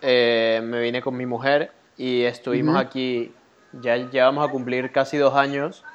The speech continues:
Speaker 2: y el mes pasado fue que nos pudimos traer a nuestro perro. O sea,
Speaker 1: Sí, es lo que
Speaker 2: primero
Speaker 1: te digo.
Speaker 2: vinimos nosotros, est-, nos establecimos nosotros, empezamos, que llegamos aquí casi con nada, y a trabajar
Speaker 1: Claro.
Speaker 2: desde cero, y ahora es que pudimos,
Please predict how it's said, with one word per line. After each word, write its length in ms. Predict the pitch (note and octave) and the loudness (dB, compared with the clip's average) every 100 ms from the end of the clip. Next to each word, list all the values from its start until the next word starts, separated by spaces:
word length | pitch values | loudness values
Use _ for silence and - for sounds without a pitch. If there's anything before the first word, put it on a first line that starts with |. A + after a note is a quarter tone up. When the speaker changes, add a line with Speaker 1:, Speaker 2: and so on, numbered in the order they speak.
| _ - - - | _ -20 -16 -4
Speaker 2:
y 160 | C3 | 2
el 180 | B2+ B2+ | 2 2
mes 160 | C3 B2+ | -2 -2
pasado 360 | D3 D#3 D3+ | -2 4 4
fue 140 | D3+ C3+ | 2 -2
que 60 | |
nos 140 | C3+ C3 | -4 -6
pudimos 320 | C3 B2+ B2 | -6 -6 -4
traer 240 | B2 A#2+ | -2 0
a 40 | B2 | 0
nuestro 280 | C3 - | -4 -8
perro. 280 | G#2+ G#2 E2+ - - - - - - - _ - | -6 -6 -6 -14 -20 -20 -20 -20 -20 -20 _ -16
O 60 | A#2+ | -6
sea, 180 | - G3 | 2 6
Speaker 1:
Sí, 100 | F3 | 8
es 340 | C#3+ B2 C3+ | 10 8 6
lo 160 | D3+ D#3+ | 4 6
que 60 | |
Speaker 2:
primero 140 | C#3+ C3+ | 6 6
Speaker 1:
te 60 | |
digo. 180 | E3 C#3+ | 4 4
Speaker 2:
vinimos 160 | C3+ C#3+ | 2 0
nosotros, 760 | C#3 D#3 D3+ D#3 D#3+ D#3+ D#3+ - _ _ - | -2 0 0 2 2 0 -2 -8 _ _ -12
est-, 280 | A#2+ - | -12 -10
nos 180 | B2 A#2 | -8 -8
establecimos 560 | A2+ A#2+ A#2+ A#2 B2 C3 | -4 -4 -2 -6 -8 -8
nosotros, 500 | C3 C#3 C3+ C3+ C3 | -4 0 0 0 -2
empezamos, 680 | B2+ A#2+ A#2+ A#2+ B2 B2+ B2+ _ _ _ | -4 -6 -6 -6 -6 -10 -12 _ _ _
que 100 | B2 | -6
llegamos 300 | A#2 A2+ B2 | -2 -2 -2
aquí 160 | B2 B2+ | -6 -4
casi 240 | A#2+ C3+ | -4 -4
con 220 | C3 B2+ | -6 -4
nada, 480 | B2+ C3 C#3+ E3 - | -2 2 2 -2 -8
y 320 | C3+ B2 A#2+ | -10 -6 -4
a 100 | A2+ | -4
trabajar 420 | A2 A2+ A2+ A#2 A#2 | -2 -2 0 -2 -2
Speaker 1:
Claro. 100 | B2+ | -4
Speaker 2:
desde 140 | C3 | -6
cero, 420 | B2 C3+ C#3 E3 - | -2 0 2 0 -2
y 160 | C3 | -4
ahora 300 | A#2 A#2 B2 | 0 2 0
es 80 | B2+ | -2
que 80 | C#3+ | -8
pudimos, 720 | B2 A#2 A2 B2 C#3 C3 | -8 -6 -6 -8 -6 -6